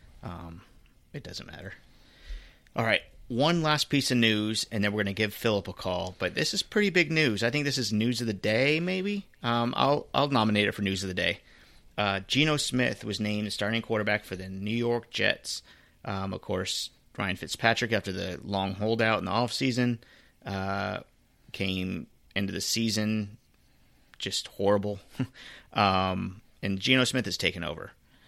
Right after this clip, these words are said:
So what does this look like for Brandon Marshall, Quincy Enunwa, uh, Matt Forte,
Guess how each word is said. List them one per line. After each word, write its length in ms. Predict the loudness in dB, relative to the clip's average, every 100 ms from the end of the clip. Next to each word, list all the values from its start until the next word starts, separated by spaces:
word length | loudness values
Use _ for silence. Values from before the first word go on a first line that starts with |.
| _ _ _ -6
So 800 | 0 6 6 6 4 0 -4 -8
what 160 | -4 0
does 100 | 0
this 180 | 0 0
look 220 | -2 0
like 260 | 0 0 -2
for 380 | -8 -8 -8
Brandon 320 | -6 -4 -4 2
Marshall, 560 | 2 2 2 0 0
Quincy 400 | -4 -4 -2 -4
Enunwa, 680 | -2 0 2 2 2 0 -2 -6 -20 -20 -20 -10
uh, 320 | -8 -6 -6
Matt 240 | -2 0 0
Forte, 920 | -2 -4 -2 -2 2 2 2 0 -6